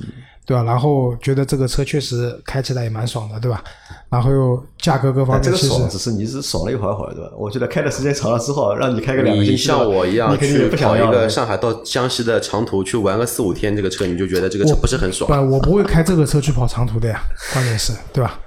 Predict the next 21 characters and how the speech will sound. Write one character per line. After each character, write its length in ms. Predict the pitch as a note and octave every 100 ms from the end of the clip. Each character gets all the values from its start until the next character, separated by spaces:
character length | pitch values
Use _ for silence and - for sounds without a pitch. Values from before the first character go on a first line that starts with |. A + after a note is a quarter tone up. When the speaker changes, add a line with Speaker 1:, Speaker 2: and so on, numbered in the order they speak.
| - - -
Speaker 2:
好 160 | - C#3
吧， 80 |
反 160 | C3+ C3+
正 340 | D3+ D#3+ C3+ C3
过 160 | F3+ E3
去 160 | -
了。 160 | A#2+ A#2
所 140 | D#3+
以 180 | G#3 D#3+ - - - -
阿 140 | -
Q 160 | G3+ B3
这 100 | A#3
台 140 | E3
车 160 | D3+ D#3+
呢， 180 | D#3 C#3
我 160 | B2+
觉 160 | A#2+ C3+
得 100 | F3+
啊， 280 | B2 A2 A#2+
就 160 | C#3+
是 440 | C3 C#3 C3+ C3